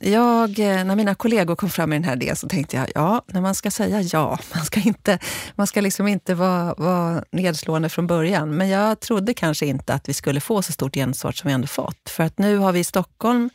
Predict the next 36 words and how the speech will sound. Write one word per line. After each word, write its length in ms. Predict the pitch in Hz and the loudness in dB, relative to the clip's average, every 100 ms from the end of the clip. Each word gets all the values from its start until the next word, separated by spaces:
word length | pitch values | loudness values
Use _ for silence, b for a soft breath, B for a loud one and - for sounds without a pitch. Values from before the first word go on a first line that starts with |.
| B B B B B - | B B B B B 0
eh, 260 | 185 180 | 2 2
varit 280 | 175 175 175 | 4 2 2
ute 300 | 170 - - | 0 0 -2
i 380 | 151 - 151 160 | 0 0 -2 -4
fem 340 | - 165 185 175 | -2 0 0 0
veckor, 340 | 180 - 165 | -4 -2 -4
fem, 200 | 190 175 | 0 -2
sex 260 | - 160 - | -2 -4 -4
veckor 440 | - - 170 240 - 262 | -6 -2 2 2 -2 -8
och 100 | 214 | -4
frågat 340 | - 170 165 | -2 0 0
efter 200 | 170 - | -2 -2
bostäder, 840 | 175 165 - - - - - 202 180 _ _ _ _ - | 0 0 0 0 0 -2 -4 -4 -8 _ _ _ _ 0
ja, 160 | 156 - _ _ _ - | 0 -2 _ _ _ -6
bostäder 400 | 165 - 156 156 | -4 0 0 2
att 60 | 160 | 2
hyra 200 | 156 147 | 4 2
ut. 200 | 190 - | 0 -2
Och 140 | 170 165 | -4 0
vi 140 | 160 175 | 0 0
har 80 | |
fått 200 | 196 220 | 0 -2
in 160 | 214 208 | 0 2
ungefär 280 | 208 - 202 | 0 0 -4
tvåhundrafemtio 960 | - 190 180 - 185 175 - 185 240 - | 0 0 2 2 0 0 0 0 0 0
intresserade. 760 | 185 175 180 - 143 151 220 277 B B B B B B B | -2 0 -2 0 2 2 2 -2 B B B B B B B
Eh, 340 | 190 180 170 156 | 2 4 4 2
sen 240 | - 185 | 2 2
är 100 | 214 | 4
det 60 | 196 | 2
inte 140 | 147 | 2
alla 220 | 135 131 | 0 0
de 220 | 127 123 131 | 0 0 0
som 160 | 139 | 0
blir 180 | 131 143 | 0 2
någonting. 500 | 202 208 214 262 262 | 0 2 2 0 -2